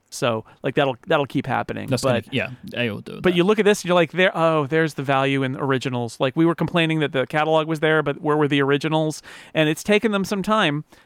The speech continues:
Speaker 1: to get to this point. But
Speaker 2: Yep.
Speaker 1: um, starting next year, they're gonna start rolling this thing out. And I think basically that's it. From that point on, it's gonna just be rolling thunder of, uh, Disney content releases on Disney Plus.
Speaker 2: Yeah, like, it starts early next year,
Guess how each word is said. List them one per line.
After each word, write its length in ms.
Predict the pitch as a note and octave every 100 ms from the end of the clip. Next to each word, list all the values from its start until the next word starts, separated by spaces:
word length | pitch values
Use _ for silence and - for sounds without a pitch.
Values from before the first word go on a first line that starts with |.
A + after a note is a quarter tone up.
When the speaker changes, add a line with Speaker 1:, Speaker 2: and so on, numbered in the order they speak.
| -
Speaker 1:
to 60 |
get 200 | D#3 F3+
to 100 | F#3
this 140 | C#3+ C3
point. 360 | - B2 A#2
But 180 | - B2
Speaker 2:
Yep. 120 | B2+ - - _ C3+
Speaker 1:
um, 300 | B2+ A#2+ -
starting 380 | - D#3+ D#3+ D#3+
next 280 | D3+ -
year, 460 | E3 E3 C#3 B2+ C3
they're 100 | C3+
gonna 140 | C3+
start 240 | B2+ C#3+ B2
rolling 320 | C3+ C3+ C3
this 220 | B2+ A#2
thing 180 | - B2+
out. 220 | C#3 A#2+
And 80 | A#2+
I 80 | A#2
think 180 | C3+ A#2+
basically 400 | B2 B2 B2+ A#2
that's 260 | A#2 A2+
it. 320 | A#2 G2 -
From 220 | - - C3
that 220 | B2+ -
point 240 | C#3+ A#2+
on, 480 | A#2 B2+ A#2 A2 G#2+ _ _ -
it's 200 | C#3 -
gonna 180 | C3+ A#2+
just 240 | A#2+ A#2
be 180 | B2 A2+
rolling 380 | A#2 A#2+ A#2+ A#2
thunder 560 | - A#2 A2 A2 G#2 -
of, 360 | A2+ G#2 G2+
uh, 280 | G#2+ G2 G2 G2+
Disney 300 | C3 A2+ A2
content 400 | G2 G#2+ G#2+ G2+
releases 400 | G#2 G2+ G#2+ B2
on 100 | A2
Disney 240 | A2 G#2+ A2+
Plus. 340 | - - - _ _ -
Speaker 2:
Yeah, 280 | C#3+ A#2+ G#2+
like, 220 | B2+ A#2
it 120 | C3
starts 480 | - - C#3 C3+ -
early 360 | C3 B2+ A#2+ A#2+
next 280 | A#2+ B2 -
year, 240 | A#2+ A2